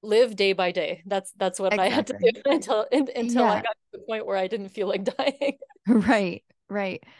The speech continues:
Speaker 2: Which, I mean, like, every day you're gonna have good days and bad days too, right? Like,
Speaker 1: Yeah.
Speaker 2: there's gonna be, like, and you feel like you're turning the corner. Like, when I talk about mold, and especially, like, patients who have mold, I really, like, it's not that, like, I wanna say I hate mold. It's just because it's super pesky.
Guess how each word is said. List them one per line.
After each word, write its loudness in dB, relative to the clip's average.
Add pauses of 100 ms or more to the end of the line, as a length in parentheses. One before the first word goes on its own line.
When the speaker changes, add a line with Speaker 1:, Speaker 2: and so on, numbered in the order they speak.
(120)
Speaker 2:
Which, 4
I 4
mean, 4
like, 4
every 2
day 4
you're -2
gonna -4
have -4
good -6
days -4
and -6
bad -2
days -10
too, -6
right? -4
Like, -6
Speaker 1:
Yeah. 0
Speaker 2:
there's -4
gonna -4
be, -4 (100)
like, 0
and 2
you -2
feel -2
like -2
you're -4
turning -6
the -6
corner. -2
Like, 0
when 0
I 0
talk 2
about 0
mold, -2
and -4
especially, -6
like, -4
patients -8
who -6
have -2
mold, 0 (600)
I 2
really, 0
like, 0
it's -6
not -4
that, 0 (580)
like, -2
I 0
wanna -2
say -4
I -4
hate -10
mold. -6
It's -4
just -2
because -4
it's -6
super -6
pesky. -12